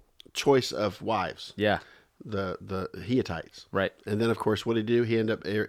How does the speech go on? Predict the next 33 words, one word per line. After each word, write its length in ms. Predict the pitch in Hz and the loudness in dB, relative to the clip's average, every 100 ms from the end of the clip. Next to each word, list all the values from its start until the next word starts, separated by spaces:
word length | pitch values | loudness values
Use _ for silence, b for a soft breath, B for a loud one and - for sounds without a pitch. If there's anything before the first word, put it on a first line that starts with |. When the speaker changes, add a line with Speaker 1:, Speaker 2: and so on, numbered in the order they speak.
| - - | -6 -4
Speaker 1:
marrying 400 | 113 110 104 - | 0 2 2 4
Ishmael's 440 | 151 - 113 95 | 4 6 2 2
daughter. 320 | 95 87 98 - B B B | -2 -4 -6 -8 B B B
So 400 | - 147 135 - _ | 6 8 8 6 _
what 180 | 135 151 | 6 6
I'm 60 | 139 | 8
trying 180 | 147 | 6
to 80 | 127 | 6
tell 100 | 170 | 6
you 60 | 175 | 6
is 80 | 127 | 6
that 220 | 131 - B B - | 2 2 B B 4
not 240 | 143 208 | 8 10
only 120 | 240 | 10
did, 220 | 180 151 | 6 6
did 260 | 139 127 127 | 6 6 6
Jacob 240 | 143 160 | 4 4
have 140 | 151 139 | 2 6
to 100 | 135 | 6
escape 520 | 113 - 170 170 165 | 6 4 6 6 4
to 200 | - 95 - | 0 0 -4
save 260 | - 156 123 | 6 6 6
his 140 | 101 | 4
life, 480 | 127 95 110 - - - | 4 4 0 -6 -16 -10
Speaker 2:
Right. 200 | 90 85 | -6 -2
Speaker 1:
thank 200 | 120 107 | 0 2
God, 360 | 104 92 107 113 b b | 2 2 0 -2 b b
but 240 | 113 131 | 2 2
he 160 | 123 135 | 4 6
also 800 | 139 214 - 135 117 123 - - _ - | 8 8 6 4 4 4 0 -10 _ 2
needed 240 | 131 131 | 2 2
to 60 | 131 | -2
find 600 | - 127 117 117 120 | 0 4 4 4 2